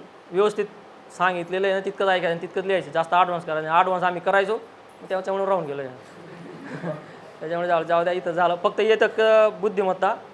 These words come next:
बीजगणित, मराठी व्याकरण याच्यावर पोलीस बनून घे. माझ्या जीके जे आस्तंबा, डोंगर, बिंगर चुकून गेलो होतो मी, जीकेचं सगळं चुकून गेलो, पण मराठी व्याकरण, गणित, बुद्धिमत्ता डाय दुसरा नंबरच मारला तिथं एससी कॅटेगरीमध्ये, टेन्शन नाही. धन्यवाद.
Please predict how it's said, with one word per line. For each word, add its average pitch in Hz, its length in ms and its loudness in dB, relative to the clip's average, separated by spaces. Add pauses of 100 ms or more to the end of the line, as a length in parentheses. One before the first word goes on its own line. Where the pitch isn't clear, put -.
बीजगणित, 185 340 -2
मराठी 190 300 2
व्याकरण 160 200 -2
याच्यावर 180 280 2
पोलीस 185 280 -4
बनून 180 160 -4
घे. 180 60 -2
माझ्या 202 240 4
जीके 214 260 -4
जे 214 120 2
आस्तंबा, 214 400 4
डोंगर, 208 380 2
बिंगर 208 200 -4
चुकून 208 280 -4
गेलो 202 140 2
होतो 170 160 -4
मी, 151 80 -10 (680)
जीकेचं 202 340 0
सगळं 190 240 0
चुकून 196 280 -2
गेलो, 190 120 -2
पण 180 140 -4
मराठी 208 340 4
व्याकरण, 202 380 2 (180)
गणित, 202 200 0
बुद्धिमत्ता 180 580 -2 (880)
डाय 175 120 6
दुसरा 196 260 0
नंबरच 190 300 0
मारला 190 280 2
तिथं 180 140 -2
एससी 170 260 -6
कॅटेगरीमध्ये, 151 580 -6 (580)
टेन्शन 165 280 -6
नाही. 147 280 -12 (4000)
धन्यवाद. 160 300 2